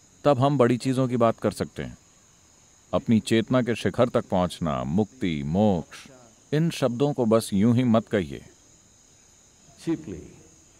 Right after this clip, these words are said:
Speaker 1: इन शब्दों का प्रयोग न करें, पहले बुनियादी चीज़ को ठीक कीजिए। बुनियादी चीज़ बस यही है, आप अभी जो भी हैं,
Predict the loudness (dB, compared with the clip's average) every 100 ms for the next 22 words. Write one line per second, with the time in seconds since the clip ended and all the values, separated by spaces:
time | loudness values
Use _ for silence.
0 | _ _ _ _ _ -20 -20 -20 _ _
1 | _ _ _ _ _ _ -4 -2 -2 -2
2 | 0 0 0 0 0 2 0 2 0 0
3 | -2 -2 -8 -16 _ -4 -2 0 0 -2
4 | 0 -2 -4 -6 -6 -6 -8 -10 -10 -14
5 | -14 -18 -20 _ _ _ _ _ _ _
6 | _ _ _ _ _ -8 -2 0 2 0
7 | -2 -2 -2 -2 -2 -2 -4 -4 -4 -6
8 | -12 -20 _ _ _ _ _ -20 -8 -2
9 | -2 -2 -2 -4 -2 -2 -2 -4 -6